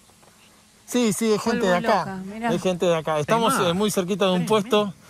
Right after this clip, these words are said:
Speaker 1: de gendarmería. Eh, lo, lo extraño es, o lo, lo afo-, afortunadamente, no hay viento ahora,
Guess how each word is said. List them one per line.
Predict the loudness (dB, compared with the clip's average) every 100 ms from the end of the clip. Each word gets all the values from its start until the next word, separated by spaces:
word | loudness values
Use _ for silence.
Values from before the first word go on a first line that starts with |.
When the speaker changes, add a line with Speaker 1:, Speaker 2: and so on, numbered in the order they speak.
| -16 -2
Speaker 1:
de | 0 0 -2
gendarmería. | 0 0 2 0 0 0 0 -2 -10 -20 -10 -4
Eh, | 0 0 -4
lo, | -2 0 0
lo | 2 2 2 0
extraño | -4 -2 -2 0 0 0
es, | 0 -2 0
o | -2
lo, | 0 0
lo | 0
afo-, | 0 -4 -2
afortunadamente, | -2 -2 0 0 2 0 -2 0 0 0 -8 _
no | -2 2 4
hay | 2 0
viento | 0 0 0 0 2
ahora, | 2 0 0 -2